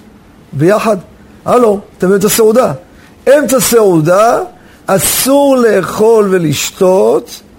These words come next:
אפילו מעט חוץ לסוכה. זה ההלכה. שיהיה לכולם חג שמח, ונזכה להישב בסוכת אורו של לוויתן, ולעלות לרגל,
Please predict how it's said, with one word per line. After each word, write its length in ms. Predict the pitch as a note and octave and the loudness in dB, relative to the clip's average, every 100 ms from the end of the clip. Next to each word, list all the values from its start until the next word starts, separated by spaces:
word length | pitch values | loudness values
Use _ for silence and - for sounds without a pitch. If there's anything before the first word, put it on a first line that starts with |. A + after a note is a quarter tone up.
| - - - | -20 -20 -8
אפילו 480 | D#3+ - A3+ G#3+ F#3+ | -8 -4 -2 0 0
מעט 420 | F3 D#3+ F3+ F3 | 2 2 0 -2
חוץ 240 | D#3+ - | -8 -8
לסוכה. 480 | - - B2 - - G#2 G#2+ G#2 - - - - - - - - - - - | -8 -10 -12 -12 -14 -14 -20 -20 -20 -20 -20 -20 -20 -20 -18 -6 -6 -6 -6
זה 180 | C#3 E3+ | -2 0
ההלכה. 300 | C3 A2+ - - - - - | -2 -6 -14 -20 -20 -20 -20
שיהיה 240 | - D#3 | -6 -2
לכולם 600 | D#3+ D3 D3 D3+ F#3 A#3+ A3+ - - - - - - - | -2 -2 0 0 0 -4 -12 -20 -20 -20 -20 -20 -20 -16
חג 200 | - D3+ | -10 -10
שמח, 640 | - C#3 D#3+ F#3 F3 C3+ - - - - - - | -6 -4 0 0 0 -4 -14 -20 -20 -20 -20 -10
ונזכה 400 | C#3 C3 - G3 | -6 -6 -4 -2
להישב 440 | E3+ C#3 - F#3 D3+ | -2 -2 -2 -2 -2
בסוכת 520 | C#3 - B2+ D#3+ D3 | -6 -8 -6 -4 -2
אורו 180 | D3 D3 | -2 -2
של 140 | C#3 | -4
לוויתן, 600 | C#3+ B2+ C3+ - F3 E3 D3+ - - - - - - C#3+ | -6 -6 -6 -4 -2 -2 -6 -14 -20 -20 -20 -20 -12 -4
ולעלות 400 | D#3 E3+ F3 D#3+ | -2 0 -2 -2
לרגל, 580 | D3 E3+ D#3 E3 D3+ | 0 0 0 -2 -4